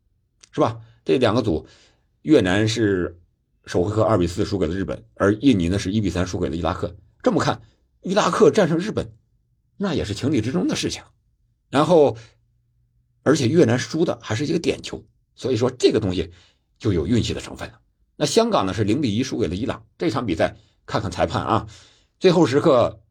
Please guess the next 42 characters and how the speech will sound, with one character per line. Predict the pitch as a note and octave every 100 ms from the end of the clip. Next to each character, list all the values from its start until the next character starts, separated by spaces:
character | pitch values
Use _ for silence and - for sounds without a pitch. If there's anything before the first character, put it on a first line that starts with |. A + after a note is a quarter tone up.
| _
伊 | E3 E3
朗 | D#3+ G2
的 | A#2+
守 | A2+
门 | G2+ A2+
员 | G#2+
禁 | - B2
区 | - - D#3
外 | D3+ G3+ - -
手 | - - G2+
球 | E2+ G#2 A#2 - _ _ _
啊， | B2 G2 F2
初 | D3
期 | C#3+ C#3+
挡 | C#3 D#2
住 | F#2
这 | A#2+
个 | G#2+
球， | F2+ E2+ - _ _ _
禁 | - A#2
区 | C3+
外 | A2
手 | F2+
球， | D#2 - - _
裁 | -
判 | E2
没 | C#2+
有 | D#2
表 | D#2 -
示。 | - - _ _ _ _
然 | -
后 | B2 C3+ - _ -
后 | A#3 F3
卫 | D3 E3 -
禁 | - G3+ C#3+
区 | A2+ E3
之 | D#3+
内 | D#3+ C3+
拉 | A2 - D#3+
倒， | G2 F2
这 | F#2+
个 | E2+ E2